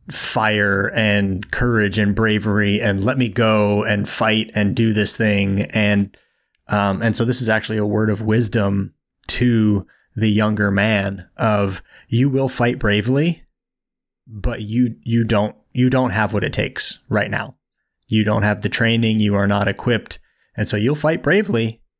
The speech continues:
and you will die quickly against men that are better prepared for what you are, are attempting to go into. And I feel like so much of our culture tells us,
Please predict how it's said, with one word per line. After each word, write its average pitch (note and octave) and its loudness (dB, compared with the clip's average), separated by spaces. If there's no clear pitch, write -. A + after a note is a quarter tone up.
and A2 2
you A2 2
will G#2 2
die G#2+ 0
quickly G#2 -4
against G2+ 0
men G#2+ 2
that A2 0
are A2+ 0
better A2 0
prepared A2+ -2
for A2+ -2
what G#2+ 2
you G#2 2
are, G2+ 0
are G#2 0
attempting G#2 0
to G#2 -2
go G2+ 0
into. G#2 0
And A#2+ 0
I A2 2
feel C3 -2
like A2 -2
so - 2
much C#3 2
of A#2 0
our A2 2
culture G#2+ 0
tells A2 0
us, - 0